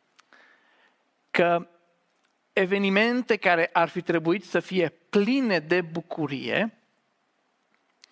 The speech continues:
sunt evenimente pline de supărare, de amărăciune, de tristețe.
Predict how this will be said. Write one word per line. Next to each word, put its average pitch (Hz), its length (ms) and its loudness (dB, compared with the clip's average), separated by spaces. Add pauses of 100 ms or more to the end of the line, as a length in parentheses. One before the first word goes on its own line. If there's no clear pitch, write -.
(360)
sunt - 240 -2
evenimente 175 1160 -2 (600)
pline 170 260 -2
de 151 180 -4
supărare, 156 920 -4
de - 140 -6
amărăciune, 147 1040 -4 (880)
de 151 380 -4 (180)
tristețe. - 760 -4